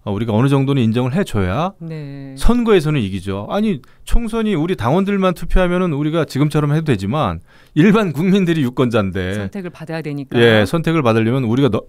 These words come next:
Speaker 1: 커져야 되잖아요. 그거는 이건 뭐 수학도 아니고 산수인 것 같은데 이게 잘 안 돼요.
Speaker 2: 음.
Speaker 1: 예, 예.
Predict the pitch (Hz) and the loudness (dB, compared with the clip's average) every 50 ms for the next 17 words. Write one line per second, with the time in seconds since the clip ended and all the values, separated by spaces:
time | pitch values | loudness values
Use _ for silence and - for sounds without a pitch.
0 | - - - - - - 220 180 135 101 95 - 95 92 - 85 85 - 85 - | -14 -12 -4 0 0 2 4 4 2 2 -2 -4 -6 -8 -8 -8 -8 -10 -12 -16
1 | - - - - - - - - - - - - 160 180 202 214 185 143 - 214 | -20 -20 -20 -20 -20 -20 -18 -16 -16 -10 -4 0 0 2 2 2 0 -2 -6 -10
2 | - - - - - - - - - - _ _ - - - - - - - - | -16 -18 -20 -20 -20 -20 -20 -20 -20 -20 _ _ -20 -20 -20 -20 -20 -12 -4 0
3 | 143 180 190 175 170 - - 226 233 226 - 247 170 143 139 139 131 - 202 226 | 2 2 2 2 0 0 0 0 0 0 0 -2 -2 0 -2 -4 -4 -4 -2 -2
4 | 220 - 220 208 185 165 131 - - - 120 117 135 190 233 254 254 _ _ _ | -2 0 0 0 2 2 0 0 -2 -4 -4 -2 -2 -2 -2 -2 -4 _ _ _
5 | _ _ _ _ _ - 135 131 127 117 104 98 95 87 90 82 76 71 - _ | _ _ _ _ _ -6 -4 -2 -2 0 0 -2 -2 -2 -2 -4 -4 -8 -12 _
6 | _ _ - 156 151 151 147 143 143 139 135 135 131 131 113 90 82 82 80 78 | _ _ -14 -12 -10 -10 -8 -10 -10 -10 -10 -10 -8 -6 -6 -4 -4 -4 -4 -6
7 | 76 76 | -8 -10